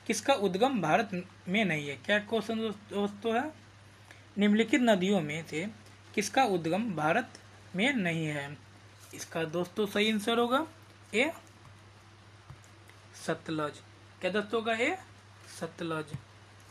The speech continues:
सतलज नदी का उद्गम स्रोत तिब्बत में रक-, रकास लाते झील के निकट स्थित है। भारतीय राज्य हिमाचल प्रदेश में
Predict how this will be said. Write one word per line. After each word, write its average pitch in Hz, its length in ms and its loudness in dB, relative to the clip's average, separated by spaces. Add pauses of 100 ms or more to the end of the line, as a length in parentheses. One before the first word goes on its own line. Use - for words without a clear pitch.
(800)
सतलज 226 440 2
नदी 208 240 2
का 196 120 0
उद्गम 175 400 0
स्रोत 233 320 -2 (280)
तिब्बत 202 420 0
में 190 220 -2 (1500)
रक-, 185 360 2 (1040)
रकास 190 560 4 (240)
लाते 196 500 4
झील 175 480 -2
के 180 80 0
निकट 175 360 0 (480)
स्थित 202 380 2
है। 147 340 -4 (200)
भारतीय 196 480 6
राज्य 185 240 4
हिमाचल 175 400 0
प्रदेश 170 440 0
में 190 200 -6